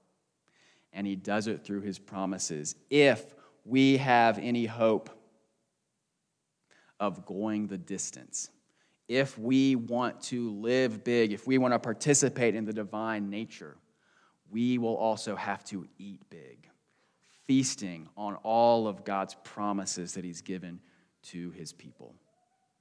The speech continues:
That is how God gives us his power and his promises.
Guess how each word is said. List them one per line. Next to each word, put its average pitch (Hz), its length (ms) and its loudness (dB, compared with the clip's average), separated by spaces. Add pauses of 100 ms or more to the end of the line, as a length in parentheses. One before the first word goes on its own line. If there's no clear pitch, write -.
(400)
That 110 220 6
is 110 140 2
how 107 340 4
God 101 520 2
gives 117 300 0
us 80 320 -6 (540)
his 92 200 -8
power 107 460 0
and 101 80 -2
his 95 140 -6
promises. 85 720 -6